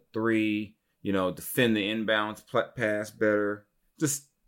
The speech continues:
basic things. And even with all that, they still had a chance to win in overtime because Miami turned the ball o-, you know, you're coming out in O T.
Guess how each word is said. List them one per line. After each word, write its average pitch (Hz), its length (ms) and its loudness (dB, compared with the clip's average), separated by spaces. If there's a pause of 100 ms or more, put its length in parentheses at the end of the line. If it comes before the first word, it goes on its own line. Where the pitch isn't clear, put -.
(140)
basic 117 480 6
things. 92 340 -4
And 101 160 -10
even 165 460 2
with 110 160 -6
all 120 360 0
that, 98 360 -2
they 123 180 -2
still 113 400 0
had 95 180 -2
a 90 60 -8
chance 90 420 -8
to 90 120 -14
win 87 240 -6
in 85 100 -6
overtime 82 560 -6
because 87 300 -8
Miami 90 460 -4
turned 95 320 -6
the 87 40 -10
ball 90 340 -2
o-, 101 140 0
you 127 100 0
know, 80 200 0 (640)
you're 101 120 -2
coming 123 300 0
out 110 160 4
in 104 80 -2
O 95 200 0
T. 87 400 -6